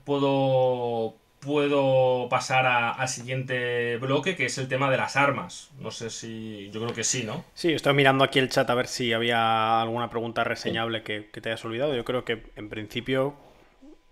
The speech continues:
Speaker 2: con lo que has ido comentando va, es suficiente con los bloques de momento.
Speaker 1: Vale.
Speaker 2: Así
Speaker 1: Sí, sí, si
Speaker 2: que
Speaker 1: no,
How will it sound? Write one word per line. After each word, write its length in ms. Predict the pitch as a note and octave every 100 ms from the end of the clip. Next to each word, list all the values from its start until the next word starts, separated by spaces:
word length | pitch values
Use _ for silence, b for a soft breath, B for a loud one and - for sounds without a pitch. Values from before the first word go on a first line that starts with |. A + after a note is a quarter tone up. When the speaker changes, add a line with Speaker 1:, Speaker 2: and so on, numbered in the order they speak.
| _ _
Speaker 2:
con 220 | - A2+
lo 100 | G#2+
que 80 | A#2+
has 100 | A2+ B2+
ido 100 | A2+
comentando 500 | A#2 A2 A2 B2 A#2+
va, 380 | G#2 G2+ F#2
es 80 | -
suficiente 480 | - - - A2 G2+
con 140 | G#2+
los 100 | G#2+
bloques 320 | G#2 G#2+ A2 G#2
de 60 |
momento. 480 | G#2 G#2+ G#2+ D3+ F3 b b b b b b b b
Speaker 1:
Vale. 400 | A2 G#2 G2 G#3+ - -
Speaker 2:
Así 300 | A#2 - F#3+
Speaker 1:
Sí, 160 | G#3+ A3
sí, 80 |
si 60 | D3
Speaker 2:
que 60 | D3+
Speaker 1:
no, 380 | E3 F3 F3